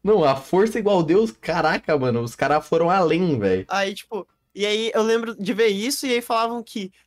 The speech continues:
Speaker 2: como a fo-, como os Jedi, eles têm, tipo, um senso tão utópico sobre ve-, sobre justiça e verdade, as pessoas iam pro lado negro, não porque elas tavam, porque elas viravam ruins,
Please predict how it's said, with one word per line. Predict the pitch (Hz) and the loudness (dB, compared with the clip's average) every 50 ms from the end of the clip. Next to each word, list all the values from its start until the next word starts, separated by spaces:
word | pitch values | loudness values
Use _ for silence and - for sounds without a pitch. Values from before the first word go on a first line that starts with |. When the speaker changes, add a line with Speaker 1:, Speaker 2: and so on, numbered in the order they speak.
| _ - | _ -2
Speaker 2:
como | - 226 269 - 320 | 0 0 0 2 0
a | 285 262 | -2 -2
fo-, | 262 - - 208 196 - - | -4 -6 -10 -10 -10 -10 -6
como | - 214 226 247 269 277 254 - - | -4 -4 -2 -2 -2 -2 -4 -4 -4
os | 208 220 208 | -6 -6 -6
Jedi, | 185 180 208 190 156 135 143 147 175 190 175 147 - | -4 -4 -6 -6 -4 -4 -2 -2 0 -2 -2 -4 -4
eles | - 175 180 180 180 170 175 - - _ - | -6 -6 -6 -6 -8 -10 -12 -14 -16 _ -8
têm, | 196 190 196 196 190 | -8 -8 -8 -8 -12
tipo, | - - - - 165 - - | -14 -14 -12 -12 -12 -12 -10
um | 180 185 | -12 -10
senso | 190 - 196 190 214 - 202 | -10 -8 -8 -8 -8 -10 -12
tão | - - 208 226 285 311 | -8 -4 -4 -2 -2 -2
utópico | 294 - _ - 202 196 220 233 233 220 214 - - 170 | -4 -4 _ -2 0 0 0 0 -2 -8 -14 -14 -14 -14
sobre | - - 190 175 165 185 170 | -12 -10 -12 -10 -12 -12 -10
ve-, | 147 180 180 175 - - 151 | -8 -6 -6 -6 -8 -12 -14
sobre | - - 196 175 160 190 185 - - | -12 -10 -10 -10 -10 -10 -10 -10 -12
justiça | 170 - 202 190 - - - 220 226 254 247 - 202 | -10 -8 -8 -8 -8 -10 -8 -6 -6 -4 -4 -4 -6
e | 185 220 285 | -4 -4 -4
verdade, | 240 233 208 208 165 147 139 160 208 220 190 - 139 113 _ _ _ _ _ _ _ _ _ _ _ - | -4 -4 -6 -6 -4 -4 -2 -2 -2 -2 -4 -6 -14 -18 _ _ _ _ _ _ _ _ _ _ _ -6
as | - 190 208 202 | -4 -4 -4 -4
pessoas | - 226 220 220 - - 202 202 240 277 294 294 254 - - - | -4 -4 -4 -4 -6 -6 -4 -4 -2 -2 -2 -4 -4 -6 -10 -8
iam | 226 240 277 320 339 349 | -6 -4 -2 -2 -4 -4
pro | - 277 | -2 -2
lado | 254 233 233 220 214 233 | 0 0 0 0 -2 -4
negro, | 214 180 175 185 202 208 254 277 285 285 _ _ _ _ - | -4 -4 -4 -4 -6 -6 -8 -8 -8 -10 _ _ _ _ -8
não | 208 202 220 240 302 | -4 -2 0 0 -2
porque | 320 - - 311 302 - - 254 233 226 226 - | -2 -4 -4 -4 -4 -6 -6 -4 -2 -2 -2 -2
elas | - 208 208 214 214 208 208 - | 0 0 0 0 0 -2 -4 -4
tavam, | - 220 196 202 196 180 185 202 202 196 190 185 180 175 170 160 156 - | -2 0 0 0 0 -2 -4 -6 -6 -4 -4 -4 -4 -4 -6 -8 -10 -12
porque | - 175 - 208 | -12 -8 -4 -2
elas | 202 208 196 190 | -2 -2 -2 -4
viravam | 180 180 202 202 196 185 190 190 180 190 202 | -4 -4 -4 -2 -2 0 0 -2 -2 -4 -8
ruins, | 196 196 233 202 175 143 127 - | -8 -8 -8 -8 -8 -10 -12 -16